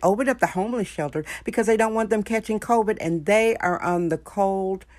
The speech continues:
streets of San Francisco. Now, I'm not a friend of the junkies because they tend to dehumanize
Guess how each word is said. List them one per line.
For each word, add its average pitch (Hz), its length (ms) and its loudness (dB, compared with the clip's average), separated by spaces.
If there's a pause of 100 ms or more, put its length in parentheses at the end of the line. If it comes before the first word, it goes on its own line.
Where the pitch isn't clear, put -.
streets - 720 -4
of 147 140 -10
San 160 320 -2
Francisco. 147 640 -8
Now, 160 380 -4 (360)
I'm 185 140 2
not 180 180 2
a 156 60 -4
friend 190 280 0
of 202 80 -2
the 202 80 -4
junkies 208 460 -4
because 185 240 -6
they 175 100 -4
tend 180 300 -4
to 180 140 -4
dehumanize 190 680 -4